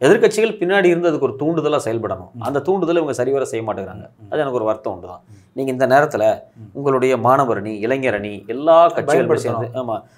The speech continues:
Speaker 1: அஹ், நீங்க போய் போராடுங்க.
Speaker 2: ம்.
Speaker 1: கல்லூரிகளுக்கு மறைமுகமான இன்ஸ்ட்ரக்ஷன்ஸ் கொடுத்து
Speaker 2: இதுல
Speaker 1: இந்தியா முழுக்க
Speaker 2: என்னன்னா,
Speaker 1: போராட்டம் நடத்தணும்.
Speaker 2: அஹ், ஒரு மக்களுக்கு கூட இந்த நீட் எக்ஸாமை பற்றியும் இந்த நெ-, நீட்ல நடந்த முறைகேடு பற்றியும் தெரியலங்கிறது
Speaker 1: தெரியல.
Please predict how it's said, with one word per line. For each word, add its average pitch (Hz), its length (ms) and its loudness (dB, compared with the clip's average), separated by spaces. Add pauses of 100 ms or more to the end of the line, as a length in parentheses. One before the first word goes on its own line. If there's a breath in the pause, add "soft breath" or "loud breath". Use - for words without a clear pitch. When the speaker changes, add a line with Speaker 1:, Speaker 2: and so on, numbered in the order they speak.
(160 soft breath)
Speaker 1:
அஹ், 151 120 0
நீங்க 127 180 -4
போய் 127 160 2
போராடுங்க. 101 520 0
Speaker 2:
ம். 113 100 -20
Speaker 1:
கல்லூரிகளுக்கு 165 600 2 (260)
மறைமுகமான 165 500 4
இன்ஸ்ட்ரக்ஷன்ஸ் 156 460 -8
கொடுத்து 135 240 -4
Speaker 2:
இதுல 156 80 2
Speaker 1:
இந்தியா 185 140 6
முழுக்க 180 220 4
Speaker 2:
என்னன்னா, 165 100 4
Speaker 1:
போராட்டம் 165 240 4
நடத்தணும். 127 320 -4 (200)
Speaker 2:
அஹ், 120 180 -4
ஒரு 120 220 -6
மக்களுக்கு 190 640 0
கூட 190 320 0
இந்த 143 160 -6
நீட் 156 340 -6
எக்ஸாமை 127 360 -4
பற்றியும் 127 540 -6
இந்த 131 200 -10
நெ-, 127 260 -10
நீட்ல 165 260 -4
நடந்த 143 240 -6
முறைகேடு 143 400 0
பற்றியும் 143 440 -8
தெரியலங்கிறது 151 360 0
Speaker 1:
தெரியல. 127 240 4